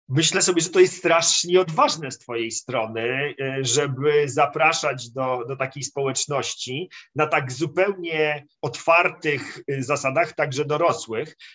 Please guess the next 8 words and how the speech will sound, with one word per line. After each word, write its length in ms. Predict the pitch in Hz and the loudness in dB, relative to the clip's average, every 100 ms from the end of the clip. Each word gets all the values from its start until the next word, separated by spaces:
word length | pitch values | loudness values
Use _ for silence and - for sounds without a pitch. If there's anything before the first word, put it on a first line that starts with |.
| _ | _
szczególnie 960 | - - 175 147 208 277 165 120 113 151 | -2 2 2 4 2 2 0 -2 -6 -4
dorosłych, 640 | 123 117 117 170 170 156 | -6 -4 0 0 0 -6
no, 140 | 135 143 | -4 -4
z 140 | 143 | -2
takiego 380 | 151 147 151 139 | -4 0 0 0
tego 400 | 139 131 135 127 | 0 -2 0 0
naszego 360 | 131 127 143 139 | 0 -2 0 2
bąbelka 1040 | 135 139 139 156 156 151 139 123 123 123 | 2 0 2 4 4 4 4 6 6 2